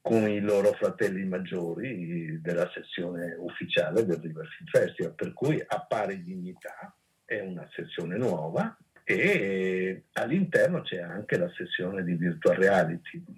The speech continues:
competitiva, che una volta il River la, la collocava all'interno del porta portello, questa volta l'abbiamo dislocata all'interno di River Education, che si tiene al Centro Culturale,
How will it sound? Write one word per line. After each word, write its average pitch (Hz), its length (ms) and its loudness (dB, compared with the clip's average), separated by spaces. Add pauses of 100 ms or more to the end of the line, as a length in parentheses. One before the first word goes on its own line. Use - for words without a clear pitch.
(520)
competitiva, - 920 -4 (680)
che 90 240 0
una 87 320 0
volta 98 360 4
il 92 100 2
River 95 320 2
la, 85 340 0
la 87 140 -4
collocava 95 600 0
all'interno 90 540 2
del 87 220 0
porta 92 340 2
portello, 95 560 0
questa - 300 -6
volta 95 400 -2
l'abbiamo - 560 -6 (320)
dislocata 98 720 2
all'interno 87 540 0
di 85 100 -4
River 85 260 -2
Education, 85 680 -4
che 113 140 6
si 196 180 2
tiene 90 460 0 (560)
al - 140 2
Centro 131 340 -2
Culturale, 104 560 0